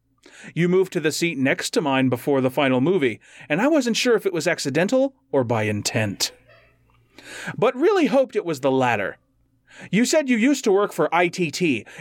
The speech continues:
and I wish I'd asked if you had plans afterwards. You laughed at my jokes, but I forgot to introduce myself. You left during the credits and looked back over your shoulder, and I,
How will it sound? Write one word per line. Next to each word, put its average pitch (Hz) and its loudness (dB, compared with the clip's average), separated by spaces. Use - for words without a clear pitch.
and 185 0
I 220 2
wish 311 0
I'd 226 2
asked 220 0
if 170 -2
you 185 2
had 156 -4
plans 160 0
afterwards. 147 -2
You 156 2
laughed 160 0
at 175 0
my 160 0
jokes, 139 0
but 165 -4
I 160 2
forgot 180 -2
to 196 0
introduce 170 0
myself. 113 -4
You 170 4
left 190 -2
during 160 -4
the 151 -2
credits 127 -2
and 160 2
looked 175 -2
back 175 0
over 165 0
your 160 2
shoulder, 135 2
and 139 2
I, 143 2